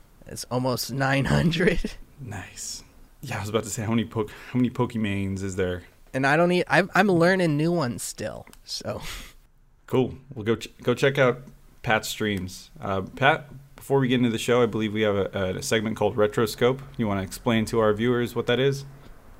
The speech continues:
Speaker 1: Yeah.
Speaker 2: Listeners?
Speaker 1: So Retroscope is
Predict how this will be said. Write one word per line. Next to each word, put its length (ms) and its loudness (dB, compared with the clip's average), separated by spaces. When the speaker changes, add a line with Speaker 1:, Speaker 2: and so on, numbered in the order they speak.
Speaker 1:
Yeah. 400 4
Speaker 2:
Listeners? 520 -4
Speaker 1:
So 280 0
Retroscope 880 -2
is 300 -4